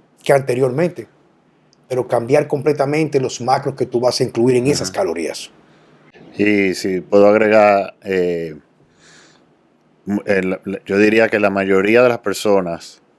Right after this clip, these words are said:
Speaker 2: que se nos acercan, que, que quieren rebajar, eh, aunque tienen un exceso de grasa, realmente el problema no es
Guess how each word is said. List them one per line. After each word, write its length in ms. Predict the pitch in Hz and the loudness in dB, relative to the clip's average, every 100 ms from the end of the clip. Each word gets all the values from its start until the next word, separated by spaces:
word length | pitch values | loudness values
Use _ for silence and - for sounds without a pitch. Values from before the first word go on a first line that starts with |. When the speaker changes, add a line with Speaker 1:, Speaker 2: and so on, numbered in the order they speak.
| _ _ _ _ | _ _ _ _
Speaker 2:
que 260 | 87 87 | -4 -4
se 160 | 85 90 | -4 -6
nos 120 | 87 | -6
acercan, 640 | - 107 104 98 87 85 82 | -2 -2 -2 -4 -10 -10 -14
que, 720 | - 85 82 80 78 76 76 71 _ _ _ _ | -10 -6 -6 -6 -10 -14 -20 _ _ _ _ _
que 140 | 87 | -10
quieren 240 | - 101 120 | -2 0 2
rebajar, 500 | 131 117 120 90 - _ _ _ _ - - _ _ _ _ _ _ _ | 0 0 -2 -6 -10 _ _ _ _ -20 -20 _ _ _ _ _ _ _
eh, 600 | 95 98 98 95 92 90 - _ _ | 0 2 2 2 0 -4 -8 _ _
aunque 300 | 95 104 104 | -2 0 0
tienen 280 | 95 113 123 | -2 -2 0
un 140 | 135 135 | 0 -2
exceso 560 | - 127 123 127 123 | 0 -2 0 -2 0
de 140 | 113 104 | 0 2
grasa, 600 | 107 104 92 - 92 - - | 4 4 2 -2 -6 -8 -10
realmente 560 | 90 92 101 104 104 104 | -2 0 0 -2 -2 -2
el 100 | 92 | -2
problema 580 | 98 95 92 101 104 | 0 0 0 0 -2
no 200 | 101 98 | -4 -4
es 400 | 101 98 - - | -4 -6 -12 -18